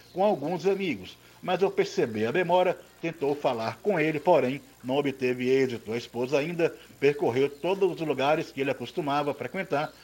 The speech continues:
mas não foi localizado, aumentando o desespero. Infelizmente, é, o corpo foi removido para a necropsia no Departamento de Polícia Técnica e em seguida será liberado,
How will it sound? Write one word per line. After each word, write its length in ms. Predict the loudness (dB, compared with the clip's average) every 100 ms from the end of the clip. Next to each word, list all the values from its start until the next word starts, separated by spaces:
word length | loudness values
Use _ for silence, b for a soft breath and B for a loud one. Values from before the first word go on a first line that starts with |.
| B
mas 260 | 0 0 0
não 140 | -4
foi 180 | 0 2
localizado, 720 | 2 2 0 0 2 0 0 -6 B -4
aumentando 680 | -2 -2 -2 -2 0 -2 -6 -10
o 80 | 0
desespero. 720 | 2 2 -2 0 2 2 -4 -20 _
Infelizmente, 800 | -12 -8 -4 -4 -4 -4 -6 -8 B B B
é, 280 | 0 2 2
o 100 | 0
corpo 320 | -2 -2 -2
foi 160 | -2 0
removido 680 | 2 2 0 0 -4 -4 -8 B
para 160 | -6 -4
a 40 |
necropsia 720 | -4 -2 -4 -4 -6 -2 -2 -2 B B
no 80 | -2
Departamento 640 | 0 0 0 0 0 -4
de 80 | -6
Polícia 400 | 0 0 2 -2
Técnica 640 | 0 -2 0 -4 4 2 2 B -10
e 80 |
em 80 | -8
seguida 560 | -4 -4 -2 -2 -2 -2 -8
será 240 | -4 -2 0
liberado, 580 | -2 -4 -4 -4 -6